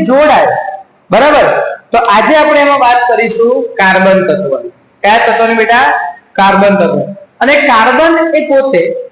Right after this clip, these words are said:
એ તત્વ કયા પ્રકારનો બંધ બનાવશે અને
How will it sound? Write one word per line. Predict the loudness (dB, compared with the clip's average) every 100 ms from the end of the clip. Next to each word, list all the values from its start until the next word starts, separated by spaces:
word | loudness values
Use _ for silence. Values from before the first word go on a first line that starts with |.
| _ _ _ -2 0
એ | 2
તત્વ | 0 2 0 0 0
કયા | 2 2 2
પ્રકારનો | 0 0 0 0 0
બંધ | 0 2 2
બનાવશે | 2 2 2 -2 -4 -12 _ _ -4
અને | -2